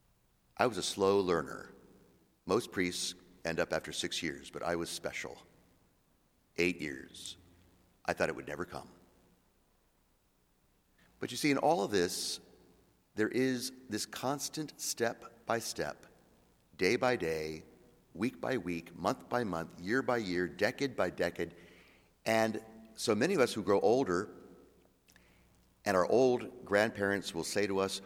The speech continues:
"Where did all that time go? It just went so fast.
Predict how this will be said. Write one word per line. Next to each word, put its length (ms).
"Where 460
did 280
all 320
that 300
time 400
go? 460
It 140
just 240
went 160
so 300
fast. 800